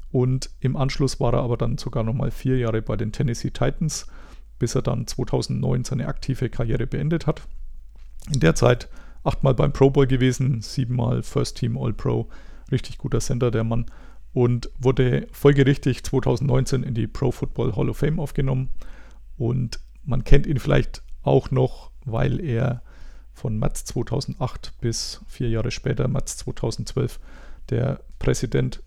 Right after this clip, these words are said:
der Spielergewerkschaft N F L P A gewesen ist und damals auch einer der Hauptakteure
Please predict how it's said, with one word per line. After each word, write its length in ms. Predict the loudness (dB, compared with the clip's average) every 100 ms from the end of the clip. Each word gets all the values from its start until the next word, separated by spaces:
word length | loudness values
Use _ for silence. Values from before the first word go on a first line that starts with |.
| -4
der 120 | -2
Spielergewerkschaft 840 | 0 2 4 2 0 0 -2 -2
N 120 | 0
F 120 | 0 2
L 160 | 0
P 380 | 0 -2 0 2
A 40 |
gewesen 400 | 2 0 -2 -2
ist 280 | -2 -2 -6 -12 -16 -18 -4
und 180 | 0 2
damals 320 | 4 2 0
auch 360 | -2 -2 -2 -6
einer 260 | -2 0 0
der 360 | 0 0 0 0
Hauptakteure 880 | -2 -2 -2 -4 0 0 2 0